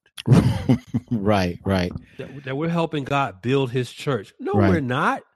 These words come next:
Speaker 1: Right.
Speaker 2: No, we're not. Listen, we got it backwards.
Speaker 1: Mm-hmm.
Speaker 2: We, by God's grace, are part of his story. He is not part of our story.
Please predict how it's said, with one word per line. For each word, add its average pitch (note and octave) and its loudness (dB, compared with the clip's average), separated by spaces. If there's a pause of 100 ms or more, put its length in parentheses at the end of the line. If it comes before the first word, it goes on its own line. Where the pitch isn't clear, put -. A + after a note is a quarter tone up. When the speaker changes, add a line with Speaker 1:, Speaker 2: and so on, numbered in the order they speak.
(220)
Speaker 1:
Right. F#3 2
Speaker 2:
No, A3+ 0
we're A#3+ 0
not. A3 -2 (160)
Listen, G3+ -8 (320)
we D4+ 0
got A#3+ -4
it G#2+ -10
backwards. - -6 (140)
Speaker 1:
Mm-hmm. F2+ 2 (880)
Speaker 2:
We, A3+ 0 (760)
by C#3 -4
God's D3+ -6
grace, B2 -4 (680)
are C3 -6
part E3+ -2
of C3 -6
his G#3+ -2
story. B2 -6 (320)
He G#3+ -4
is B3 -4
not G#3+ -4
part F#3+ 2
of F#3 0
our A3 0
story. D#3 -4